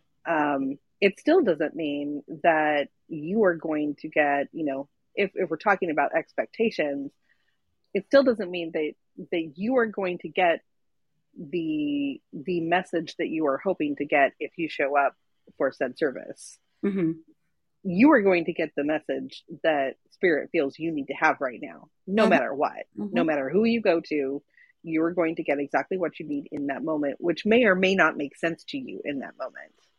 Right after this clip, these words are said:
Speaker 2: And even worse, may or may not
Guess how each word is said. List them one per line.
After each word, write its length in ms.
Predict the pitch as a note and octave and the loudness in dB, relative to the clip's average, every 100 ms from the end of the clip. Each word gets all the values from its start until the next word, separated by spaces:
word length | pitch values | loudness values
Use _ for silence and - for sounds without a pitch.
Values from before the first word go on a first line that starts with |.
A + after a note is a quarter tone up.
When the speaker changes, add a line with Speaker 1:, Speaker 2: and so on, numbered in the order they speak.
| - | 8
Speaker 2:
And 200 | A#3 B3 | 10 10
even 340 | B3+ B3 G#3 | 8 6 6
worse, 520 | F3+ F#3 C4 F4+ - - | 6 8 8 6 2 0
may 380 | F#3+ G#3 A#3+ D4+ | 2 6 8 8
or 100 | A#3+ | 6
may 260 | G#3+ A3 A#3 | 6 4 4
not 640 | G3+ G3 G3 F#3 F3+ - | 6 6 6 6 2 -10